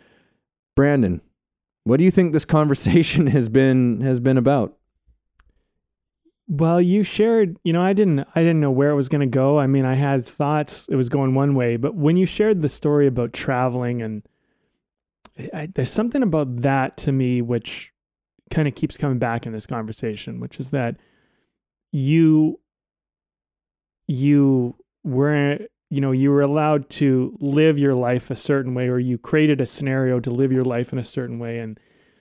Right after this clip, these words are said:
Speaker 2: I think when you come back from a vacation, you get this kind of chance to come back and go, "Okay, like, what from that can I incorporate in my life?" And, um, you know,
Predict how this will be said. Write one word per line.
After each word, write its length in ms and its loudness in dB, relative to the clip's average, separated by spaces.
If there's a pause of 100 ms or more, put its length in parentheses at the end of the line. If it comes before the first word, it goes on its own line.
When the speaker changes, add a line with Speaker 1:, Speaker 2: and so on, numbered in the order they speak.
(340)
Speaker 2:
I 80 0
think 200 0
when 100 2
you 80 2
come 320 0
back 260 -2
from 140 -4
a 80 -2
vacation, 720 -2
you 160 -4
get 300 -2 (180)
this 180 -4
kind 260 -6
of 100 -8
chance 440 -4
to 120 -6
come 300 -2
back 280 -2
and 100 -4
go, 100 -2
"Okay, 260 -4
like, 180 -4
what 300 -2
from 340 -4
that 320 -6
can 160 -8
I 80 -6
incorporate 560 -6
in 60 -10
my 160 -10
life?" 320 -12 (640)
And, 280 0
um, 320 -2 (1040)
you 80 -2
know, 260 0